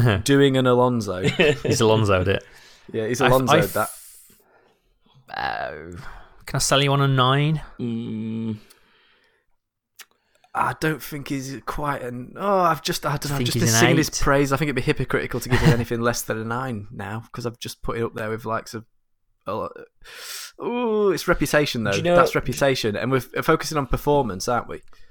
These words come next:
Speaker 2: This season.
Speaker 1: That's, yeah, which is actually why I'm maybe leaning slightly more towards an eight, if anything.
Speaker 3: It's, it's
Speaker 2: I
Speaker 3: very
Speaker 2: don't think it's been his
Speaker 3: difficult.
Speaker 2: best season.
Speaker 3: I'll, I'll give you this comparison and see what you think. So,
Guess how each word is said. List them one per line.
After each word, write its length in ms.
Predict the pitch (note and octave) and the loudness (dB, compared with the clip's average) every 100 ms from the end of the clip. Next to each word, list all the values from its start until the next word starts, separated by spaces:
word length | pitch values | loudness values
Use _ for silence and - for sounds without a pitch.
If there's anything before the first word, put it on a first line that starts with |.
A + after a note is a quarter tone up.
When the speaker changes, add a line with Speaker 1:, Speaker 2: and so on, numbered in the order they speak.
| - - - | -20 -14 -8
Speaker 2:
This 140 | A#2 | -6
season. 400 | - A2 G#2+ C3+ | -4 -4 -4 -6
Speaker 1:
That's, 140 | - C3+ | -8 -2
yeah, 360 | B2 F2+ F#2 - - | 0 0 -2 -6 -6
which 160 | A2+ | -2
is 80 | B2 | 0
actually 280 | C3+ - C3 | 2 2 4
why 120 | B2 | 4
I'm 140 | A2+ | 4
maybe 240 | A2+ A2 G#2 | 2 2 2
leaning 240 | G#2 G2 | 0 0
slightly 320 | - G2 G2 | -2 -2 -2
more 200 | F#2+ F#2+ | -2 -4
towards 280 | F#2 G2 F#2 | -4 -4 -6
an 80 | F#2+ - | -6 -6
eight, 320 | G2+ G2 - | -8 -8 -12
if 100 | G#2+ | -10
anything. 320 | - A2 A2 D3 | -12 -12 -4 -2
Speaker 3:
It's, 200 | C3+ - | -4 -2
it's 260 | D#3 C3 C3+ | -2 -2 0
Speaker 2:
I 20 | |
Speaker 3:
very 140 | E3 | 6
Speaker 2:
don't 120 | E3+ E3 | 6 6
think 160 | D#3+ | 2
it's 80 | B2+ | 0
been 100 | C#3 | 0
his 60 | G2 | 0
Speaker 3:
difficult. 120 | G2+ | 2
Speaker 2:
best 200 | B2+ - | 0 0
season. 360 | C3 A#2 D2+ - - - _ _ | -4 -4 -6 -16 -20 -20 _ _
Speaker 3:
I'll, 180 | C3+ B2+ | 0 2
I'll 240 | C#3 C3+ C3 - | 0 0 -2 -6
give 140 | D#3+ | -2
you 60 | D#3+ | 0
this 180 | D#3 - | -2 -2
comparison 720 | C#3 C3 C#3 A#2 G#2 G2+ F#2+ | -2 0 4 4 4 -2 -6
and 100 | F#2+ | -6
see 160 | - | -4
what 160 | G2+ F#2 | -4 -6
you 60 | G#2+ | -6
think. 400 | A2 F2+ C#2 - | -6 -6 -8 -4
So, 420 | A2 G#2+ G#2+ | 0 2 2